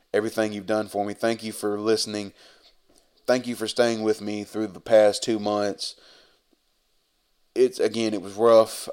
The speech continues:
Um, I'm going to get back on schedule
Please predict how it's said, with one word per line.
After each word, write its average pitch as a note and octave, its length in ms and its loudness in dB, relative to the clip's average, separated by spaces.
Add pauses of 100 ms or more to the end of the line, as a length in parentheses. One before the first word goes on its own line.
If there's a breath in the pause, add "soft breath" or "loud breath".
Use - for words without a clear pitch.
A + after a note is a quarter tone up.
Um, G2+ 600 0
I'm G#2 380 -4
going A#2 340 0
to G#2+ 340 -8 (400 soft breath)
get G#2 180 -2
back A2 240 6
on G2+ 140 -6
schedule G2 640 -2